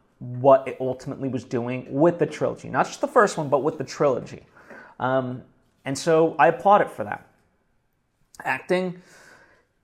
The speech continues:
uh, I give this a four out of five. And not because it's, like, some knockout of the park, like, Oscar contention style acting, but, you know, everyone's solid. No one phones it in.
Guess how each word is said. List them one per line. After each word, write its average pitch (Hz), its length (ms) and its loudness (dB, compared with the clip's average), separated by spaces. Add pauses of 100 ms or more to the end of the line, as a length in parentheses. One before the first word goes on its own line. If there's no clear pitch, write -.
(160)
uh, 131 380 2
I 147 80 4
give 170 160 4
this 170 160 -2
a 175 80 -6
four 170 300 4
out 160 140 6
of - 60 -8
five. 107 380 2
And 151 80 -4
not 185 180 2
because 175 360 4
it's, 156 180 -4
like, 147 180 6
some 147 320 -2
knockout 127 760 4
of 127 160 0
the 120 80 -6
park, 123 380 4
like, 113 200 -2
Oscar 120 400 2
contention 123 1300 -8 (640)
style 127 580 6
acting, 160 600 0
but, 165 360 6 (200)
you 226 80 0
know, 180 60 2
everyone's 233 360 2
solid. 151 420 2 (140)
No 143 180 0
one 156 380 -2
phones 151 380 0
it 135 100 2
in. 151 380 -2